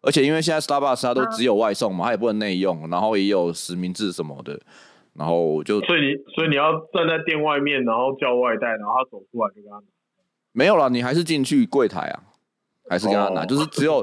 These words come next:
Speaker 3: <laughs>
Speaker 1: 只有走进去到柜台跟走出来，就这样子。
Speaker 2: 嗯。
Speaker 3: 我，我今天看到一个新闻啊，我觉得就，我知道算是新闻啊，有时候还蛮想吐槽。
Speaker 1: 嗯。
Speaker 3: 就是他在介绍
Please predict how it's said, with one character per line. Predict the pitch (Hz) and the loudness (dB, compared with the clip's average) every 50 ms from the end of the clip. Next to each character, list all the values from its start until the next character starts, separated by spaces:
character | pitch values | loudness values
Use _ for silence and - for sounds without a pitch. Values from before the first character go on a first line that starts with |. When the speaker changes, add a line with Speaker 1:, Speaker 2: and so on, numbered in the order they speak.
| - - | -2 -4
Speaker 3:
<laughs> | - - - | -6 -8 -4
Speaker 1:
只 | - 156 | -2 0
有 | 170 190 | 0 0
走 | 185 - 160 131 123 | 0 0 0 0 2
进 | 127 147 | 2 0
去 | 160 165 | 0 2
到 | 175 151 | 2 0
柜 | 151 160 147 131 | 2 2 0 2
台 | 120 107 104 | 0 0 -2
跟 | 120 127 | -2 -2
走 | 120 - 104 90 | -2 0 0 0
出 | 85 - 107 101 | -2 -2 -2 0
来， | 90 76 67 - _ _ _ _ _ _ _ _ _ _ _ _ _ _ _ _ | 0 -2 -4 -8 _ _ _ _ _ _ _ _ _ _ _ _ _ _ _ _
就 | - 196 | -4 -2
这 | 180 - | 0 2
样 | 98 - | 0 0
子。 | - - - - - | 0 0 0 0 0
Speaker 2:
嗯。 | 240 233 220 202 185 | 2 2 2 2 2
Speaker 3:
我， | - - 127 127 - - - - - | 2 2 0 -2 -6 -8 -6 -2 0
我 | 131 135 | 2 2
今 | 143 | 2
天 | 160 180 190 180 | 2 2 2 2
看 | 175 180 | 0 0
到 | 170 170 165 156 | 0 0 0 0
一 | 147 | 0
个 | 143 | 0
新 | - 135 131 139 | -2 -2 -2 0
闻 | 143 131 110 104 101 | 0 0 0 0 0
啊， | 101 104 | -2 -2
我 | 107 107 | -2 -4
觉 | 107 117 117 | -2 0 0
得 | 120 127 127 123 | 2 2 2 2
就， | 131 139 143 135 - _ _ _ _ _ _ _ _ | 2 0 0 -2 -6 _ _ _ _ _ _ _ _
我 | 127 127 247 | 0 0 2
知 | - 180 | 4 2
道 | 185 190 185 185 | 2 2 2 0
算 | 180 175 170 | 0 0 0
是 | 170 160 160 | 0 -2 -4
新 | - 143 139 139 | -6 -6 -2 0
闻 | 135 113 101 95 | 0 0 0 -4
啊， | 90 92 | -8 -10
有 | 101 107 | -10 -6
时 | 107 123 127 123 | -4 -2 0 0
候 | 113 | 0
还 | 113 117 | 0 -2
蛮 | 120 117 113 | -2 -4 -4
想 | 120 110 104 | -4 -6 -6
吐 | - - 127 113 110 _ | -6 -6 -6 -6 -6 _
槽。 | - 143 - _ _ _ _ - | -10 -10 -10 _ _ _ _ 0
Speaker 1:
嗯。 | 131 117 107 92 80 - _ - | 2 4 4 4 2 -2 _ 0
Speaker 3:
就 | 160 | 2
是 | 170 165 | 2 2
他 | 160 160 165 | 2 2 0
在 | 165 170 170 165 160 160 160 160 160 _ _ | 0 0 0 0 -2 -2 -4 -6 -10 _ _
介 | 165 156 147 135 | 0 0 2 2
绍 | 165 156 147 139 | 2 2 2 2